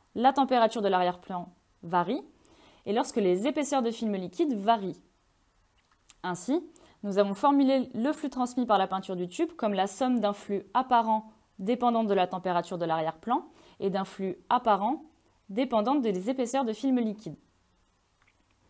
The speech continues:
Intéressons-nous dans un premier temps à la sensibilité du flux transmis par la peinture du tube en fonction de la température de l'arrière-plan.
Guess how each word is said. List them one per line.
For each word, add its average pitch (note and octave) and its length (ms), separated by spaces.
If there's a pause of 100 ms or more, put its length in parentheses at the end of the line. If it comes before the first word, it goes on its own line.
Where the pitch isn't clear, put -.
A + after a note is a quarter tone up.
(800)
Intéressons-nous G3+ 760 (140)
dans A3+ 240
un G3+ 40
premier F3+ 300
temps E4 120
à D4+ 60
la F#3+ 120
sensibilité B3 640
du G#3+ 140
flux G3+ 260
transmis C4 500
par A3+ 140
la F#3 80
peinture F#3 300
du E3+ 100
tube D#4 260 (120)
en G3 140
fonction C4 460
de C#4+ 80
la F#3 140
température B3+ 640
de C#4 80
l'arrière-plan. G#3+ 520